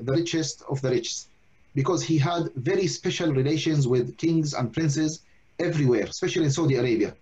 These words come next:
But he didn't ask anyone, and he was, um, most of his life poor. And when he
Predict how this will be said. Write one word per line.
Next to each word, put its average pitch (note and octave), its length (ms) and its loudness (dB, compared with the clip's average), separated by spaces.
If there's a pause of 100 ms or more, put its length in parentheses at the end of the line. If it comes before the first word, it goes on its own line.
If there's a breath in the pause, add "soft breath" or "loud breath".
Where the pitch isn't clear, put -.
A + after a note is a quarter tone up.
(380)
But D3 100 -2
he D#3 180 2
didn't F#3 280 0
ask D3+ 100 -4 (140)
anyone, C#3+ 280 0 (120)
and C#3 160 0
he C#3+ 40 6 (100)
was, C3 100 0 (380)
um, A#2+ 420 -2 (800)
most E3 160 -2
of D3 100 -4
his A#2 100 -2
life C#3 220 -2 (120)
poor. D#3+ 180 4 (480 soft breath)
And D3 180 0 (160)
when F3+ 120 2 (100)
he F3 80 0